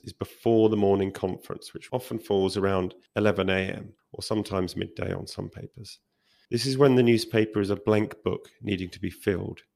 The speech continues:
If you come in with your story in the afternoon, you'll be trying to push other stories out of the book, which is harder. It has to be much better than the competition for the journalist and editors to throw out their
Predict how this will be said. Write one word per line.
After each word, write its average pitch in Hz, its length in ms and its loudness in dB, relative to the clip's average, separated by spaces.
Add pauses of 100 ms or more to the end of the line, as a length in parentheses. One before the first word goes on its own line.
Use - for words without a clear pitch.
(480)
If - 160 -8
you 123 80 2
come 151 260 0
in 147 120 4
with 131 140 2
your 113 160 4
story 95 480 4
in 92 60 0
the 92 100 4
afternoon, 90 640 0
you'll 101 100 -2
be 95 120 -2
trying 110 300 2
to - 80 -8
push - 280 0
other 104 180 4
stories 95 440 2
out 95 260 0
of 95 100 -14
the 98 60 -10
book, - 320 -2
which - 140 -8
is 117 100 -6
harder. 139 480 4 (380)
It 110 100 -2
has 120 160 -4
to - 100 -10
be 107 100 2
much 120 300 -2
better - 420 2 (320)
than 98 100 -2
the 95 60 0
competition 98 680 -2
for - 100 -14
the 95 80 -4
journalist 113 480 2
and 104 100 -2
editors 87 600 -4
to 98 80 -4
throw 113 360 4
out 110 140 0
their 101 240 -2